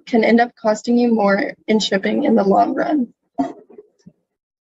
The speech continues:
actual weight of your package is just as important as the measurements of your box. An example is priority mail in first class. When shipping first class, it must be under one pound.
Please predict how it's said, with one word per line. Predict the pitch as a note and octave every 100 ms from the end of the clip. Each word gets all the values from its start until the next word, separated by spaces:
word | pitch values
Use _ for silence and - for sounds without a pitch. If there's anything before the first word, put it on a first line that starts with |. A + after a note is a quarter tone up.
| -
actual | - A#3 B3 E4 E4
weight | C4+ A#3
of | B3+ A#3
your | B3
package | A#3 G#3+ G#3 A3 G#3+ -
is | A#3+ A3
just | - A3+ B3+
as | B3+
important | B3+ B3 A3 G#3 A3
as | G#3+ A3
the | G#3+
measurements | G#3 G3+ G#3+ G#3 G#3
of | - G#3
your | G#3+
box. | - - - - - - _ _ _
An | A3
example | A#3 A#3 A#3 A#3+ C#4+ D4 D4+
is | A3+ G#3+ -
priority | - G#3+ G#3 G#3+ B3+
mail | C4 G#3+ G#3
in | G#3+ G#3+
first | G#3 A3 G3+ -
class. | - - - - - _ _ _ -
When | A#3+
shipping | A#3+ B3 D4+ D#4+
first | C4 C4+ -
class, | - A3 G3+ -
it | - A3
must | A3 G#3+ A3+ -
be | - A#3+
under | G#3+ G#3 G3+
one | G3 G3 G3+
pound. | - F#3+ - B3